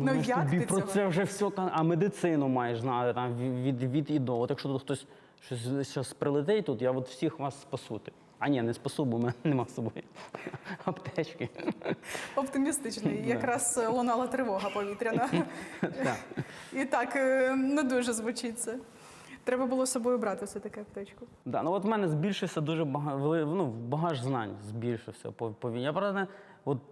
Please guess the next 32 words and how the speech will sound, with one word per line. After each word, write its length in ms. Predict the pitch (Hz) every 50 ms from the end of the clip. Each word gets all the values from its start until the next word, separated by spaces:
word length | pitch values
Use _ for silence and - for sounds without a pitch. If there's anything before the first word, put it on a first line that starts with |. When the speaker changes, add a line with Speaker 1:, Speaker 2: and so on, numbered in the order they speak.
| -
Speaker 2:
я 300 | - 127 110 - 110 143
думаю, 320 | 143 147 160 143 127 120 117
от 60 | 117
якщо 260 | 123 113 - - 151
війна 260 | 131 139 139 139 135 120
закінчиться 500 | 120 117 - 135 127 113 - - - 123
і 60 | 131
мені, 280 | 139 135 131 131 123 - - -
я 100 | 131 135
виживу, 380 | 127 131 131 127 117 113 120 127
все 140 | - - 131
нормально 440 | 127 127 127 123 - 156 147 143 139
буде, 280 | 131 147 156 160 175 - - - - - - -
то, 100 | - 139
блін, 360 | 127 117 139 139 143 131 120 - - - - - - - _ - -
для 100 | 147 135
чого 300 | - - 190 180 175 170
мені 240 | 165 165 160 165 156
ці 160 | - - 131
знання 320 | 131 143 151 151 147 143
буде 240 | 135 127 139 131 131
потім? 360 | 131 - 127 120 - - 117
Що 100 | - - 110
там, 140 | 139 135 135
наприклад, 360 | 127 123 139 131 123 123 123
Б 80 | 117 -
М 180 | 139 143 131
П 120 | 156 147 139
два 220 | 127 151 190 196
там 160 | 190 156 135
може 180 | 131 131 131 139
бути 300 | 135 151 147 131 131